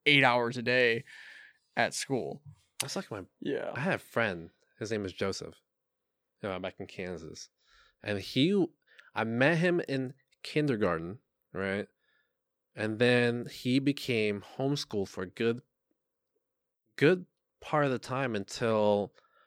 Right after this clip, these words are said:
Speaker 2: I wanna say, freshman of high school or even eighth grade middle school and something like that. Like, so he was homeschooled from, like, second grade all the way up to, like, freshman. We'll just say that. He was first freshman.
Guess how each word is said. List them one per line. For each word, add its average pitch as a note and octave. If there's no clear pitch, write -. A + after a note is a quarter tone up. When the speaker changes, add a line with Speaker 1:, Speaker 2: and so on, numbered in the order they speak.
Speaker 2:
I A2+
wanna A2+
say, A#2
freshman A2
of F#2
high G#2
school E2
or G2+
even A2+
eighth G#2
grade F#2+
middle E2
school -
and G2
something E2+
like D#2
that. -
Like, G2
so G2+
he B2+
was C#3
homeschooled B2+
from, G#2+
like, F#2+
second -
grade F#2
all F#2
the F2+
way F2
up D#2+
to, F2
like, E2
freshman. -
We'll F#2+
just F#2
say E2+
that. -
He F2+
was E2+
first -
freshman. -